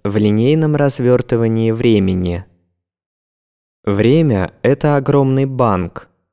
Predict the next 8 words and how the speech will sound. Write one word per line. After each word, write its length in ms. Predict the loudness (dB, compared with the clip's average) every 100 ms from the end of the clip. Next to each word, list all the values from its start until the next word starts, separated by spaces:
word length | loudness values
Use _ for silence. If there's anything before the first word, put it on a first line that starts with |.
| _ -20
в 120 | -4
котором 500 | -4 0 2 2 -2
сознательное 960 | -2 -2 0 -2 0 -2 -2 0 -2
существование 1160 | -2 -4 -6 -6 -6 -2 -2 0 -2 -2 0 -2
хранится 960 | -4 -2 0 0 -4 -6 -4 -2 0 -2
в 60 |
виде 380 | -2 -4 -2 0
активов 840 | -2 -4 -8 -4 -2 -2 -4 -8